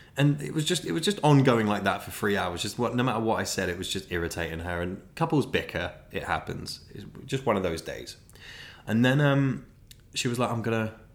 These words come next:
go for a shower." And I was like, "Okay."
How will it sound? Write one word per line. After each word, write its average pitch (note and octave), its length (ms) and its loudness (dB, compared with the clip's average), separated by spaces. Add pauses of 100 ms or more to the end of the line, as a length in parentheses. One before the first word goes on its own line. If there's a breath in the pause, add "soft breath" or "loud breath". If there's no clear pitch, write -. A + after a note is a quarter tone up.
(400)
go A2 120 -2
for A2 160 -4
a G#2+ 40 -6
shower." F#2 400 -2 (1160)
And - 40 -16
I G2+ 40 -6
was G2+ 100 -8
like, G#2 120 -8
"Okay." E3 240 -6